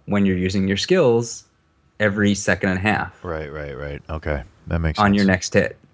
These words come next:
Speaker 2: I've always been a fan of Aftershock.
Speaker 1: Aftershock's always been a, you know, it's been a core item for a lot of heroes like Koshka.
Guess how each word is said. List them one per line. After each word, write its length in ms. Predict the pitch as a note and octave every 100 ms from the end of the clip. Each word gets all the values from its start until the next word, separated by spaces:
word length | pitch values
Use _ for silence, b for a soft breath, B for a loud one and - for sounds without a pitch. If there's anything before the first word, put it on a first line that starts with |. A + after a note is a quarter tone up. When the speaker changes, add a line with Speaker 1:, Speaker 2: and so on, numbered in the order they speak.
| _ -
Speaker 2:
I've 140 | C3
always 240 | A3+ A2 D2+
been 160 | D#2+
a 40 | C#2+
fan 260 | - F2+
of 80 | C#2+
Aftershock. 540 | C2 B1 - - - - -
Speaker 1:
Aftershock's 540 | D3 D3 G3 F#3+ -
always 240 | - B2+ A#2+
been 160 | B2+
a, 160 | A2+ G#2+
you 120 | C3
know, 240 | A#2+ - -
it's 220 | C3+ C3+
been 160 | C3+ F3
a 80 | C#3+
core 300 | - B2 A2+
item 240 | A#2+ A2
for 120 | G2
a 60 | F#2+
lot 220 | G2 G2
of 80 | F#2+
heroes 320 | G#2+ G2 F#2+
like 160 | F#2 -
Koshka. 640 | - F#2 F#2+ - F#2+ F#2+